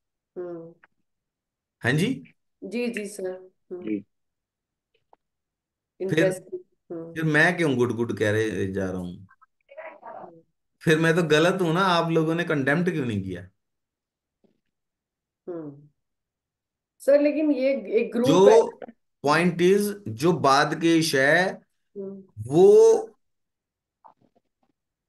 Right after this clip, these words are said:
Speaker 2: delay करता है,
Speaker 1: हम्म।
Speaker 2: डिले कर
Speaker 1: रोकता है।
Speaker 2: सकता है, obstruction create कर सकता है,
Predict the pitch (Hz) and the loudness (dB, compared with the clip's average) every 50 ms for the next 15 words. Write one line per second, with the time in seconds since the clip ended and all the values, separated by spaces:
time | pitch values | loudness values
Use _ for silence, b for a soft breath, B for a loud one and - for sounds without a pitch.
0 | _ _ _ _ - 147 120 113 156 160 180 190 208 214 185 180 147 113 - - | _ _ _ _ -12 -6 -2 0 2 4 6 6 6 6 4 2 0 0 0 -2
1 | 104 90 - - - - _ _ _ - - _ _ _ _ _ _ _ - 202 | -2 -2 -4 -8 -14 -20 _ _ _ -20 -20 _ _ _ _ _ _ _ -12 -10
2 | 190 185 175 175 180 - - - _ _ - - 120 110 113 139 151 175 190 202 | -10 -10 -10 -14 -18 -20 -20 -20 _ _ -18 -14 -10 -6 -2 2 4 4 6 4
3 | 196 190 165 151 - 151 123 - - 156 160 165 180 - 107 127 160 160 - - | 4 2 0 0 0 -2 -4 -2 0 0 2 2 2 2 0 -2 -4 -4 -6 -6
4 | 165 165 165 165 - 202 202 202 190 190 180 170 165 165 165 143 147 139 120 - | -4 -4 -4 -2 -2 0 0 0 0 2 2 2 2 0 0 -2 -2 -2 -2 -2
5 | - 113 - - 113 107 107 107 98 90 90 - - | -6 -8 -6 -4 -2 0 0 0 0 -2 -4 -10 -18